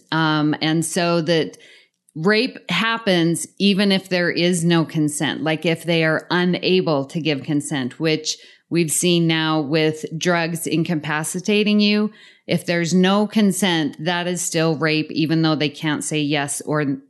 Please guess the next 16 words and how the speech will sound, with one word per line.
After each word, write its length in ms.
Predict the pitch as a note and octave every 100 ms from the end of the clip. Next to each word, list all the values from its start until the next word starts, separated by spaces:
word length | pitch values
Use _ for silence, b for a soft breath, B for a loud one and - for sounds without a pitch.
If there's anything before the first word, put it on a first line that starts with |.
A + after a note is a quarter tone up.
| _
they 200 | C#3+ D#3
can't, 280 | D#3 - -
they 120 | E3+
can't 240 | E3 F3+ D#3+
say 180 | F#3 E3+
no 320 | D#3+ D3+ D3 -
or 180 | E3+
they 100 | D#3
can't 260 | C#3+ E3 C3+
say 160 | D#3 C#3+
yes. 420 | C#3+ G#2+ A#2+ - B B B
So 600 | - G3 F#3 F3+ F3+ F3+
if 200 | F3+ F3+ F#3
there's 420 | F#3 F#3 F3+ E3+
any 360 | F3+ F#3 F#3
temporary, 1040 | F3+ - G3+ G3 G3+ G3 F#3+ F3+ F3 F3